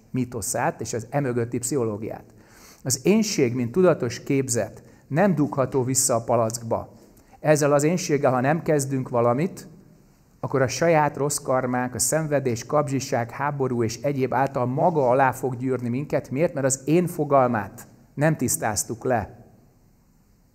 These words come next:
Tehát vagy föl, vagy le. Vagy ember felett, vagy ember alatt. Tudunk embertelenül élni. Nézd meg Európa elmúlt százötven évét.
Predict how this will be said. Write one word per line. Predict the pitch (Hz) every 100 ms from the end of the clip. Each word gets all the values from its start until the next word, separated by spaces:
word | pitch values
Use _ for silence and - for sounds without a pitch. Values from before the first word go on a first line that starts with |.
| _ _ -
Tehát | 135 120 110
vagy | 123 127
föl, | - - 202 214 226 - -
vagy | 127 156 147
le. | 127 110 113 - - - -
Vagy | 147 175 180
ember | 156 156 135 123
felett, | - - 123 202 - - - - _
vagy | - 147 147
ember | 139 135 127
alatt. | 127 127 107 - - - _ _ _ _ _ _ -
Tudunk | 240 175 196 127 -
embertelenül | 139 127 120 98 123 120 113 110
élni. | 110 107 101 95 -
Nézd | 214 233 151
meg | 156 131
Európa | 127 120 117 127
elmúlt | 117 110 110
százötven | - 107 101 104 - 104
évét. | 104 98 107 - -